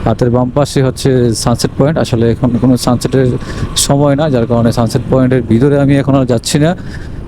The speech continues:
এই রাস্তাটা এনজয় করার জন্য আসছি, রাস্তাটা এনজয় করে চলে যাব। এই যে সানসেট পয়েন্ট, তারপরে সানসেট ক্যাফে, বিএমএ ভাটিয়ারি। এখানে হচ্ছে পার্কিং এরিয়া, এটা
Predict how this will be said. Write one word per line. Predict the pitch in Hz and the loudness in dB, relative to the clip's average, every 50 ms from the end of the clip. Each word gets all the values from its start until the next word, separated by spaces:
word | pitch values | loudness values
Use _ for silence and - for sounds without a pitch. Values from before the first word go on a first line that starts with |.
| - - 110 117 | -2 0 2 2
এই | 113 107 | 2 2
রাস্তাটা | 110 113 110 - 135 123 135 | 2 2 0 0 0 0 2
এনজয় | 139 131 127 127 139 131 | 2 2 2 2 2 2
করার | 135 139 139 139 127 | 2 2 2 2 2
জন্য | 139 139 143 139 | 2 2 4 4
আসছি, | 135 131 127 - - 185 139 - - | 2 2 0 0 -4 -4 -4 0 0
রাস্তাটা | 123 110 - - 123 123 131 | -2 0 0 0 0 2 2
এনজয় | 131 127 127 123 123 117 | 2 2 2 2 2 2
করে | 120 120 120 120 117 120 113 - - - - - - - - - - - | 2 2 2 2 2 0 0 -2 -6 -12 -12 -12 -12 -10 -10 -10 -10 -2
চলে | - 147 147 147 135 | 0 2 2 2 2
যাব। | 123 113 101 - - - - - - - - - - - - - - - - - - - - - - - - - - - | 0 -2 -2 -6 -12 -20 -20 -20 -20 -18 -18 -16 -16 -16 -14 -14 -14 -14 -14 -14 -14 -14 -14 -14 -14 -12 -12 -8 -4 0
এই | 123 135 139 | 2 2 2
যে | 123 123 120 104 - - - - - | 2 0 -2 -2 -4 -12 -20 -16 -10
সানসেট | - - 123 120 113 - - - - | -2 0 0 0 0 0 -4 -4 0
পয়েন্ট, | - 127 123 123 117 117 117 - - - - - - - - - - - - - - - - - - - - - - - - - - | 0 2 2 2 0 0 -2 -6 -10 -18 -20 -20 -18 -18 -16 -16 -16 -14 -12 -12 -12 -10 -10 -12 -12 -12 -12 -12 -12 -12 -12 -6 -2
তারপরে | - 113 - - 123 | -2 -2 0 0 -2
সানসেট | 113 - - 117 113 - - 127 - - | 0 0 0 -2 0 0 -2 -2 -2 0
ক্যাফে, | - 135 120 - - 131 131 123 113 - - - - - - - - - | -2 -2 0 2 0 0 0 0 -2 -6 -12 -20 -20 -20 -20 -8 -6 0
বিএমএ | 120 117 117 117 113 120 120 | 2 4 4 4 4 2 2
ভাটিয়ারি। | 107 110 107 107 - 123 120 117 113 117 117 117 - - - - - - - - - - - - - | 2 2 0 2 2 2 2 2 2 2 0 0 -4 -10 -18 -18 -16 -16 -14 -12 -12 -12 -10 -4 -2
এখানে | - 113 - 127 123 120 | -2 0 2 2 0 0
হচ্ছে | 123 - - 123 | 0 0 -2 -2
পার্কিং | - - 117 110 113 - 135 131 123 | 0 0 0 0 0 0 2 2 2
এরিয়া, | 120 123 123 127 123 | 2 2 2 2 2
এটা | 120 117 143 190 | 2 0 0 -2